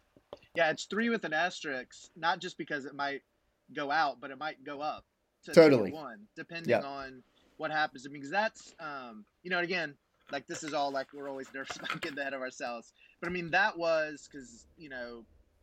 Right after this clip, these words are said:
Speaker 1: part of it was, you know, talking to William a little bit and then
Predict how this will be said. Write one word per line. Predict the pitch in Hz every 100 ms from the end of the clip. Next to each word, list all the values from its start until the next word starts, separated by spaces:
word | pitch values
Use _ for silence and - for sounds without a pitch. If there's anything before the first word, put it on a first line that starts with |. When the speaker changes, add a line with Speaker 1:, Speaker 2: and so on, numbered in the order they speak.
| -
Speaker 1:
part | 202
of | 214
it | 160
was, | 139 123 - _ _ _ -
you | 147
know, | 139
talking | - 160 147
to |
William | 139 147 139
a |
little | 135 139
bit | 135 135 127
and | 123
then | 123